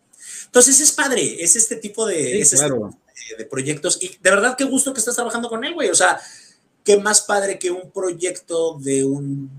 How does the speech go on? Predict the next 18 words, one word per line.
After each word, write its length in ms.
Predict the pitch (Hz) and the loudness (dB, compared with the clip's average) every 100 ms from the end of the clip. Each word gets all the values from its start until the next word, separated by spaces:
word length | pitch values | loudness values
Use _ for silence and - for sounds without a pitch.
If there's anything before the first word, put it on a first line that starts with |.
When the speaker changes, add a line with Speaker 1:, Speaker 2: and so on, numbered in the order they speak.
| 135 | -10
Speaker 1:
youtuber 580 | 151 143 165 151 147 139 | -10 -6 -8 -2 -2 0
mexicano 680 | 139 135 135 - 151 143 | -4 -4 -12 -8 -6 -4
hecho 220 | 139 - - | -6 -8 -10
por 180 | 123 | -12
un 120 | 127 131 | -12 -12
perfumista 640 | 123 123 123 180 - 160 | -10 -8 -4 2 2 2
mexicano. 680 | 139 139 - 131 120 113 - _ _ _ _ _ _ _ - - - | -6 -6 -10 -10 -8 -14 -16 _ _ _ _ _ _ _ -20 -20 0
Speaker 2:
Sí, 260 | 180 202 | 4 4
sobre 260 | 165 147 147 | 6 6 8
todo 300 | 160 180 185 | 8 8 6
porque, 920 | 147 135 127 123 123 123 123 123 120 _ _ _ | 2 4 2 6 6 8 6 4 -2 _ _ _
digo, 260 | 127 131 131 | -4 0 0
ya 220 | 131 156 | 2 2
platicando 580 | 160 143 123 135 143 143 | 2 -2 0 2 2 0
con, 380 | 113 101 104 110 | -2 -2 -4 -6
con, 380 | 104 104 107 104 | -6 -4 -4 -4
con 220 | 107 113 | -4 0
Alex, 640 | 135 135 160 - - - | 2 2 2 -2 -12 -14